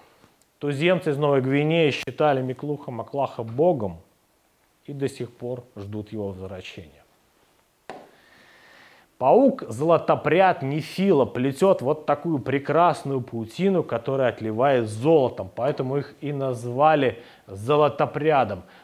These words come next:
Природа не поскупилась ни на таланты, ни на краски для этого паука. Паучиха мадагаскарской паутины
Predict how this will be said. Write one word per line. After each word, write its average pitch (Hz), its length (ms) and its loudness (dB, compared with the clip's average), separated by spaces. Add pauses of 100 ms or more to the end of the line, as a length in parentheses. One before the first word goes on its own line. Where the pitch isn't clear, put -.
Природа 175 480 2
не 170 140 0
поскупилась 175 840 2
ни 135 160 -4
на 170 160 0
таланты, 151 640 2
ни 131 140 -4
на 123 160 -2
краски 131 560 2
для 117 200 0
этого 123 220 -2
паука. 117 600 -4 (580)
Паучиха 170 580 0
мадагаскарской 156 960 2
паутины 165 880 0